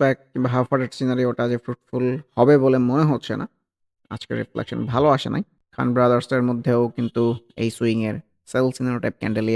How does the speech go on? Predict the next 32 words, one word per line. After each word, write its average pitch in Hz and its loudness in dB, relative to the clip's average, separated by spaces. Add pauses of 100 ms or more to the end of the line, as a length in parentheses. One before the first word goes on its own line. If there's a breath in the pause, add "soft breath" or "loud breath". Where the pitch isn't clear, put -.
এসছে, - -4 (300)
সাথে - -8
আনইউজুয়াল 113 -4
ভলিউমটাও 113 -4 (320)
লক্ষ্য 113 -4
করা 117 0
যেতে 120 -2
পারে। 104 -4 (360)
কেপিপিএল 165 4 (300)
তো - -2
ঊর্ধ্বমুখী 147 0
প্রবণতা 147 0
অব্যাহত 143 2 (160)
আছে, 139 -2 (420)
ভলিউমটাও 120 2 (320)
খুবই 131 -2
সুন্দর 127 0
অ্যাক্টিভ 120 -6 (460)
রাখতে 113 -8
পেরেছে, 131 0 (200)
এটাই 104 -4
দেখতে 113 -6
চাই 135 -4 (120)
এই 92 -6
আপসুইংটা - -8
আসলে - -10
কোথায় 117 -6
গিয়ে 104 -4 (100)
শেষ 98 -8
হয়। 180 -4 (300)
লাফার্জের 147 0
মধ্যেও 143 0